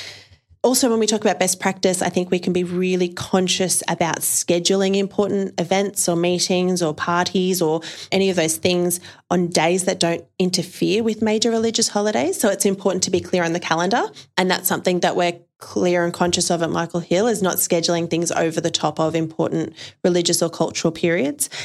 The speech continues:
Probably not across the ten thousand religions that we have, but we hope to get the top ones that we have most of our team members who identify as those religions. And also understand that people might want to take time off,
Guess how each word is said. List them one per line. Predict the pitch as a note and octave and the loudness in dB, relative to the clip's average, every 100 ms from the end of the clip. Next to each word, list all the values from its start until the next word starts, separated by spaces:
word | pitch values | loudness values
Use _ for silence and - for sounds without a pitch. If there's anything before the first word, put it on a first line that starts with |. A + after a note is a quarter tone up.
| - _ | -14 _
Probably | - A3+ G#3 | -2 2 2
not | F#3 F3 | 2 2
across | F3+ - F#3 - | 0 0 -2 0
the | F3+ | 0
ten | F#3+ F#3 | 0 2
thousand | F#3+ E3+ F#3+ G#3+ A#3 | 2 2 2 2 2
religions | B3 A3+ A3+ A3 A#3+ A#3 | 2 2 2 0 0 2
that | G3+ | 2
we | A3 | 0
have, | A3 G#3+ E4+ G4+ | 2 2 2 0
but | A3+ G3 | 0 2
we | A#3 F#3+ - | 0 -2 -6
hope | G3+ G#3 | -2 0
to | - G3 | 0 2
get | F3 - | 0 0
the | F3+ | -2
top | - E3+ - | 0 -2 0
ones | E3+ E3 E3 E3+ - - - | 0 0 0 -2 -8 -16 -4
that | E3+ | -2
we | E3+ | -2
have | D3+ D#3+ | -2 -2
most | D#3 D#3 D#3 | 0 -2 -2
of | D#3 | -2
our | |
team | D3+ - D#3+ | -2 -2 0
members | D#3+ D3+ D3+ D3+ - | 0 0 -2 -2 -6
who | - E3+ E3 | -4 -2 0
identify | D#3 D3+ D3+ - C#3+ | 0 -2 -4 -4 -4
as | - D3+ D#3 - - | -2 -4 -4 -6 -4
those | E3 D#3+ - | -2 0 0
religions. | D3 - A#3+ D4 - - - - - - _ B3+ | -2 -2 -4 -4 -8 -14 -12 -14 -18 -20 _ -2
And | C4 | 0
also | E4 F#4+ A#4+ | 0 0 0
understand | F4 C4 F#3 F#3 | 0 0 0 0
that | E3 | -2
people | - A#3 F4 | -2 0 0
might | B3 G3 | 0 0
want | F3+ | 0
to | F3+ | 0
take | - - | -2 -2
time | D#3+ D#3+ | -2 -2
off, | - - - | -4 -6 -10